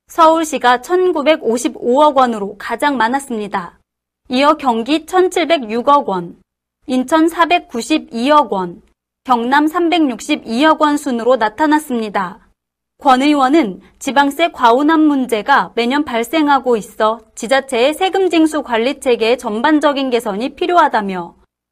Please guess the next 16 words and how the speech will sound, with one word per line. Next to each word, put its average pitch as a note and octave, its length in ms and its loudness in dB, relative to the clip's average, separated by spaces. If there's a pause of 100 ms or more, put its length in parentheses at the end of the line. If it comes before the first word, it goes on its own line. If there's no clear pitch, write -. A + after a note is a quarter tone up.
(120)
행자부는 C#4 760 2 (200)
과세 A#3+ 360 0
자료의 B3+ 380 2
정확한 D4 600 0
관리, A3 560 -4
납세자의 C#4 640 2
입장을 A#3 380 -4
고려한 A3 460 0
행정 F4 440 0
구현을 B3+ 440 -2
위한 C4 260 0 (240)
근본적인 C#4 720 2
대책을 A#3+ 540 -2
마련해야 C4+ 520 0
한다고 G#3 380 -4
지적했습니다. B3 1040 -4